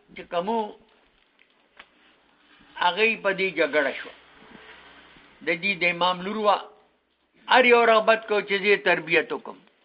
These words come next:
الله حکم کو قلمونه دریاب کې پرې دی، نهر کې، چې د چا قلم په بره روان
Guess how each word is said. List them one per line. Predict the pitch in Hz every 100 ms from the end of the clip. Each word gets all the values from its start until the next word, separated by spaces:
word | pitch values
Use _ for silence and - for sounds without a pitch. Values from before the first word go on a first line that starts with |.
| _ _ _ _ _ _ - - _ _ _ _ _ _ _ _
الله | 170 208 214 202 214
حکم | 214 208 180
کو | 190
قلمونه | 185 175 175 202
دریاب | 185 156 165 175 170
کې | 131
پرې | 151 151
دی، | 123 113 - _ _ _ - -
نهر | 135 147 139 123
کې، | 117 - _ _ - - - _ - -
چې | 156
د | 180
چا | 185 220
قلم | 214 196 196 180
په | 185
بره | 190 180
روان | 165 165 165